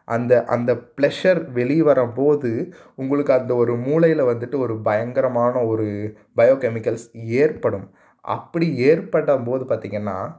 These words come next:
அந்த மூளை சொல்லி தானே நீங்க பண்றீங்க. இடுப்பு கீழே பகு-, இடுப்பு பகுதி கீழே உங்க கை போகுதுன்னா, அந்த மூளை சொல்லி தான் நீங்க போறீங்க. அந்த மூளையவே உங்களால கட்டுப்படுத்த முடியலன்னா,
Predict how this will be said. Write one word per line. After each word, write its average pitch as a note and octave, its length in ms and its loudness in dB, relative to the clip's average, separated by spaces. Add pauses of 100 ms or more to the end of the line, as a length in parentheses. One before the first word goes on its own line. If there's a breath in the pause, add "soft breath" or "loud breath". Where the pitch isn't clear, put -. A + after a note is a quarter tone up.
(1040)
அந்த E3 260 4
மூளை G3 340 4
சொல்லி G3 320 0
தானே F#3+ 220 0
நீங்க C#3 220 -2
பண்றீங்க. G#2+ 480 -4
இடுப்பு B2+ 260 -4
கீழே D3+ 280 0
பகு-, C#3 320 2
இடுப்பு C3+ 300 -6 (300)
பகுதி D3 400 -2
கீழே F3+ 260 -4
உங்க E3+ 220 0
கை D3 360 -4
போகுதுன்னா, C#3+ 580 0
அந்த D3+ 200 -4
மூளை C#3+ 280 0
சொல்லி D#3 400 -4
தான் D#3+ 220 0
நீங்க D3+ 200 -2
போறீங்க. C3 840 -4 (280 loud breath)
அந்த A#2+ 220 -2
மூளையவே E3+ 800 0
உங்களால C#3 420 0
கட்டுப்படுத்த A#2 600 -6
முடியலன்னா, G#2+ 800 -6